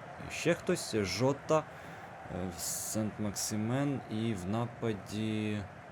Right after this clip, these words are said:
Емболо. Зараз я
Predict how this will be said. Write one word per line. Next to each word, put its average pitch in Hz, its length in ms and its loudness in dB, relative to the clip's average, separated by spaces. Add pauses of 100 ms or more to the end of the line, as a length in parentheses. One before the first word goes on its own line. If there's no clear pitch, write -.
Емболо. 98 580 2 (1800)
Зараз - 400 -4
я - 180 -8